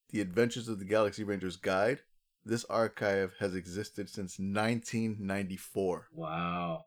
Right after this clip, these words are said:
Speaker 2: that's impressive.
Speaker 1: Yeah, man. And I used it to refresh my memories of the show when we were gearing up to start Series six.
Speaker 2: Oh, really? Yeah, cool stuff.
Speaker 1: Yeah.
Speaker 2: I just broke out my
Speaker 1: Yes.
Speaker 2: D V Ds and went to town.
Speaker 1: So thank you, Tara.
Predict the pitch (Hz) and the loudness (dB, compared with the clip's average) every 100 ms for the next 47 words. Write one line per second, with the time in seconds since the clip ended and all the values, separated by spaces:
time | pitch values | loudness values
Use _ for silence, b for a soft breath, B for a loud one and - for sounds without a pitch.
0 | - 131 - - - 104 - - - - | -12 -10 -6 -6 -4 -6 -4 -6 -8 -12
1 | 95 101 95 87 85 85 101 104 123 120 | -2 2 2 0 -4 0 2 4 4 4
2 | 160 147 104 107 - 113 101 98 110 101 | 2 2 2 0 0 -2 0 0 0 0
3 | 110 113 113 113 107 98 92 90 - 104 | 4 4 6 6 4 0 -2 -2 4 4
4 | 90 92 87 85 110 98 92 104 98 101 | 4 2 -2 -2 -2 0 2 4 6 4
5 | - 95 - 104 - 107 92 - 113 92 | 0 -4 6 6 6 0 0 0 0 4
6 | 151 135 139 240 427 - - 285 196 - | 8 10 10 8 2 -2 2 2 2 -2
7 | - 330 349 320 - 196 123 - _ _ | -6 0 0 0 6 8 6 2 _ _
8 | - - 110 113 120 131 131 127 139 123 | -4 2 6 8 8 8 8 10 10 10
9 | 143 156 117 127 123 - 139 151 127 120 | 10 10 8 6 6 6 6 6 6 10
10 | 110 - 156 175 185 147 156 208 151 123 | 10 10 12 12 10 6 6 6 4 6
11 | 101 101 113 | 10 10 8